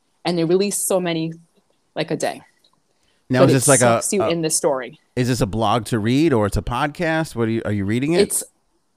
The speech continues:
Speaker 1: I'm reading it. It's actually just on the Facebook page.
Speaker 2: So, okay. So they're blog posts then, base. Okay.
Speaker 1: Yes.
Speaker 2: So they're up to thirty-two and you're hooked.
Speaker 1: Yeah. I mean, well,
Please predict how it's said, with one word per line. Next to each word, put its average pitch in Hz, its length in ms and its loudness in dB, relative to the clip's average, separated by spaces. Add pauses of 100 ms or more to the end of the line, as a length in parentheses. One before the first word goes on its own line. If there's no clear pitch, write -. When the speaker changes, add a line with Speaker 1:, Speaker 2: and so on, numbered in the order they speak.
(160)
Speaker 1:
I'm 185 160 -2
reading 196 260 -2
it. 262 140 -6
It's 170 160 -6
actually 180 260 -4
just 180 220 -4
on 160 80 -4
the 147 100 -6
Facebook - 380 -8
page. - 340 -14 (140)
Speaker 2:
So, 117 260 -2
okay. 113 240 0
So 95 100 -8
they're 107 140 0
blog 107 300 -2
posts - 360 -8
then, 87 200 -10
base. 78 240 -12
Okay. 98 260 -4 (140)
Speaker 1:
Yes. - 380 -8 (140)
Speaker 2:
So - 140 -4
they're 117 120 2
up 110 100 -2
to 110 100 -2
thirty-two 110 540 0
and 98 100 -4
you're 98 140 -2
hooked. 95 420 -6 (720)
Speaker 1:
Yeah. 160 160 -4 (160)
I 175 100 -2
mean, 165 280 0
well, 170 320 2